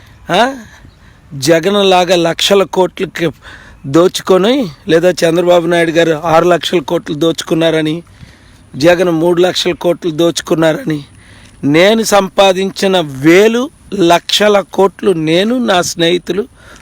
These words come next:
ప్రపంచానికి పనిచేసాం. అందుకే మొన్న ఎంపీగా వేసినప్పుడు నరసాపురంలో మీ ఆస్తి ఎంత అంటే జీరో, మీ అప్పులు ఎంత అంటే పద్దెనిమిది వందలు, రెండు వేల డాలర్లు,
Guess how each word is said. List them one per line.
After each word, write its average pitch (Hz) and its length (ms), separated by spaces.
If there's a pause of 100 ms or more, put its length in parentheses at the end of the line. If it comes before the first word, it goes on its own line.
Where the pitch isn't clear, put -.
(140)
ప్రపంచానికి 214 680
పనిచేసాం. - 480 (640)
అందుకే 180 300 (160)
మొన్న 170 180 (180)
ఎంపీగా 190 380
వేసినప్పుడు 180 440
నరసాపురంలో 175 640
మీ 165 60 (140)
ఆస్తి 180 300
ఎంత 170 220
అంటే 185 160 (120)
జీరో, 175 260 (760)
మీ 175 80 (140)
అప్పులు 254 400 (140)
ఎంత 185 180 (100)
అంటే 208 220 (160)
పద్దెనిమిది 185 460
వందలు, 202 280 (100)
రెండు 185 240
వేల 180 140 (120)
డాలర్లు, 180 460